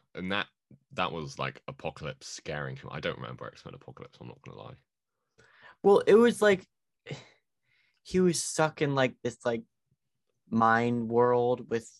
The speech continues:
Speaker 2: Apocalypse, and
Speaker 1: Oh, yeah.
Speaker 2: for some reason that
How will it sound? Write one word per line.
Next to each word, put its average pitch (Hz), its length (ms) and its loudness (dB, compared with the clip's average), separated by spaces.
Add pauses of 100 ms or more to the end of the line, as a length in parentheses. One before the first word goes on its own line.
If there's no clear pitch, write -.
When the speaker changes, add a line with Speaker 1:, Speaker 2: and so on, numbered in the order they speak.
Speaker 2:
Apocalypse, 117 720 -4
and 110 280 -6
Speaker 1:
Oh, 78 180 -12
yeah. - 260 -12 (260)
Speaker 2:
for - 100 -16
some 117 300 0
reason 113 360 2
that 110 200 -6